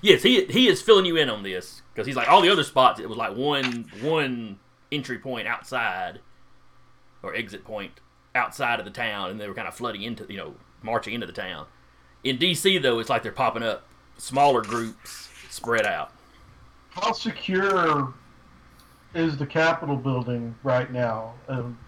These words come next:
Speaker 2: does the military and Secret Service have it under control, or does that need to be our priority?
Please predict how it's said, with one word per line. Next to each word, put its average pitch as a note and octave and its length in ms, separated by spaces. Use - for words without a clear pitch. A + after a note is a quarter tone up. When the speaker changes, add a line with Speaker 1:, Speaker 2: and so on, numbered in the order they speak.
Speaker 2:
does B2+ 140
the C3 80
military D3 600
and C3+ 100
Secret D3+ 300
Service D3+ 360
have C#3+ 180
it C#3 80
under C#3 160
control, D#3+ 580
or D3 100
does C3+ 140
that D3 200
need C3+ 140
to B2+ 40
be B2+ 180
our B2 200
priority? B2+ 500